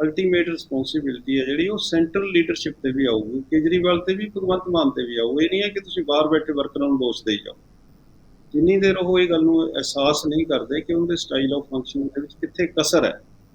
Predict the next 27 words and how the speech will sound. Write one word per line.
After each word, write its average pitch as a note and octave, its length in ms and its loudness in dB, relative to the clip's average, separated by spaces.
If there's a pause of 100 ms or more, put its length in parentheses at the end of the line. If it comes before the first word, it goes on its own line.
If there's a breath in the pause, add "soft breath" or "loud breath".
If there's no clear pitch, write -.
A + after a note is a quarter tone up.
(460)
ਜਿੰਨੀ D#3+ 180 6
ਦੇਰ F3+ 160 4
ਉਹ F#3 60 2
ਵਰਕਰਾਂ D#3 440 2
ਨੂੰ E3+ 160 0
ਬੋਲਣ D3 340 2
ਦੀ E3+ 120 4
ਖੁੱਲ੍ਹ G3 340 0
ਨਹੀਂ F#3 160 6
ਦਿੰਦੇ C3 260 2 (480)
ਕਿ D#3 80 -4
ਖੁੱਲ੍ਹ F#3 400 0
ਕੇ F#3+ 120 4
ਸਾਨੂੰ D#3+ 380 6
ਵੀ E3 100 8
ਦੱਸੋ C#3+ 280 -2
ਜੇ C3 120 -2
ਸਾਡੇ A#2+ 280 -4
'ਚ A2+ 80 -16
ਵੀ A2+ 120 -6
ਕੋਈ G#2+ 100 -12
ਗਲਤੀ G#2+ 300 -10
ਹੈ, G2+ 140 -12 (720)
ਫਿਰ E3 200 2
ਤਾਂ F3 120 -2
ਬਚਾਅ C3+ 300 0
ਹੋਊਗਾ। A#2 600 -2